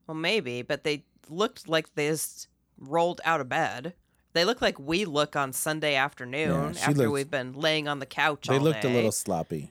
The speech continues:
Speaker 1: Yeah, like, that was, both of them. Like, and I'm not even really talking about,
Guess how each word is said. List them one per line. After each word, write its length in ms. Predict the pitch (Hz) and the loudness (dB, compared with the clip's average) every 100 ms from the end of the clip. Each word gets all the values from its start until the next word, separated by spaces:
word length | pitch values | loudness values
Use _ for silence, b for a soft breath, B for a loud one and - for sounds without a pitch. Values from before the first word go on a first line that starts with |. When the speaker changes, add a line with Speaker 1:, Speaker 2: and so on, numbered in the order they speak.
| - | -10
Speaker 1:
Yeah, 540 | 196 262 156 117 90 - _ | 0 2 4 2 -2 -8 _
like, 220 | 220 - | -8 -2
that 140 | 285 403 | -2 0
was, 460 | 285 - - - _ _ _ _ _ _ _ - | -2 -4 -6 -10 _ _ _ _ _ _ _ -2
both 340 | 208 269 381 | 4 4 4
of 140 | 147 117 | -2 -4
them. 380 | 87 52 50 - _ _ _ _ _ | -8 -8 -16 -20 _ _ _ _ _
Like, 180 | 170 165 | -2 -2
and 160 | 156 190 | 0 2
I'm 100 | 226 | 2
not 140 | 262 | 2
even 160 | 277 170 | 2 0
really 220 | 156 143 | 0 -2
talking 360 | - 156 - 135 | 0 -2 -2 -6
about, 320 | 123 101 | -4 -4